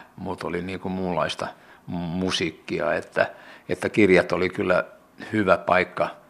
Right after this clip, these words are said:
kadota muihin maailmoihin ja kiinnostavimpiin maailmoihin kuin se, mikä siinä heti ympärillä oli. Ja se oli yksi syy varmaan, miksi suuret ikäluokat luki. Ja, ja siis tietysti myös sitten kuusikymmentäluvulla, kun oli tämmönen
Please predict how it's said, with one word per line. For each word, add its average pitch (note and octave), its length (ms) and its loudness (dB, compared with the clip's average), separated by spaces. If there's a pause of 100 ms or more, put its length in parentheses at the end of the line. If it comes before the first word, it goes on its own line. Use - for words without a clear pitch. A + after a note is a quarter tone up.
(960)
kadota F#2+ 640 8
muihin G2 440 0
maailmoihin F2+ 800 4
ja F2+ 120 0
kiinnostavimpiin F2+ 840 -4
maailmoihin E2+ 540 -4
kuin - 160 -14
se, - 120 -10
mikä E2 260 -4
siinä E2+ 260 -4
heti E2+ 320 -6
ympärillä F2 640 -4 (380)
oli. F2+ 300 -4
Ja - 120 -6 (100)
se - 140 -10
oli E2 160 -6
yksi - 140 -8
syy F2+ 180 -6
varmaan, E2+ 380 -2
miksi - 180 -10
suuret - 300 -8
ikäluokat E2+ 520 -8
luki. F2+ 340 -8
Ja, F2+ 100 -10 (800)
ja A2 60 2
siis A2+ 240 6
tietysti G#2 380 4
myös G#2+ 280 4
sitten A2+ 300 2
kuusikymmentäluvulla, G2+ 720 0
kun A2 220 -2
oli G#2+ 220 2
tämmönen E2+ 640 -4